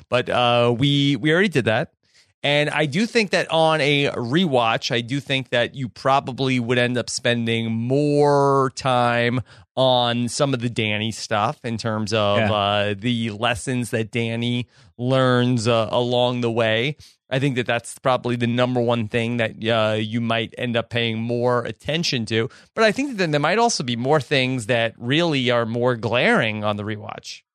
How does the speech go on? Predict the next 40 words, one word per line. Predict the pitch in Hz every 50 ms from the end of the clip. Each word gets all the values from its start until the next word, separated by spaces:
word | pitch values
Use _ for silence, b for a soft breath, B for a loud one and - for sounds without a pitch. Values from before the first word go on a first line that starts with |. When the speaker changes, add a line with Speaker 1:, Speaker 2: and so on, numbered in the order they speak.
| _ _ _ _ B B B B B B B B
Speaker 2:
I | 170 185 202
would | 247 233
be | 240 233
tempted | - - - 156 156 160 151 - 151 139 127 - - _
to | - - 123
do, | 117 107 - 123 123 123 123 123
like, | 120 113 110 -
a | 107
Dany | - - 113 113 110 107 110 107 110
rewatch | 120 135 139 143 160 160 160 165 - - - - - _ _ _
of | 127 123 113 117
going | 113 131 127 123 120 117
through, | 110 - 127 123 113
like, | 107 104 -
a | 110
lot | 110 110 104 104
of | 107 -
the | 107
Daenerys | 98 - 98 98 98 95 95 95 104 110 - 123
material | 127 127 - 143 139 135 143 143 139 143 143 147 151 - -
again. | 151 147 147 147 147 151 151 151 156 151 _ _ _ _ _
Um, | - 113 113 113 113 107 107 107 107 107 107 104 -
if | - 113 110 - -
not | 117 117 110 - -
for | 113
the | 104 101
fact | - 110 104 - -
that | 104
I'd | 101 101 95
have | 101 101 98 -
to | -
go | 98 104 95 95
through | - 95
season | 92 - 92 92 90 87 -
two | - 101 92
and | 87 -
I | 90
won't | 92 95 95 - _
do | - 92 87
it. | - -